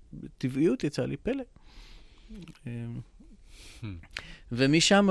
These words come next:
Speaker 1: בעצם, אה, אה, כי באמת משהו מת שם, משהו עמוק, אה, נגמר באותו אירוע,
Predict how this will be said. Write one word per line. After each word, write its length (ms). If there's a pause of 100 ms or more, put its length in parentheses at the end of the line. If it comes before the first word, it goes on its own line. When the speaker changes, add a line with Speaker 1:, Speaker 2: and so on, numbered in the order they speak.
Speaker 1:
בעצם, 540
אה, 60 (800)
אה, 60 (320)
כי 100
באמת 340
משהו 420
מת 240
שם, 180
משהו 680
עמוק, 460
אה, 60
נגמר 720
באותו 680 (960)
אירוע, 400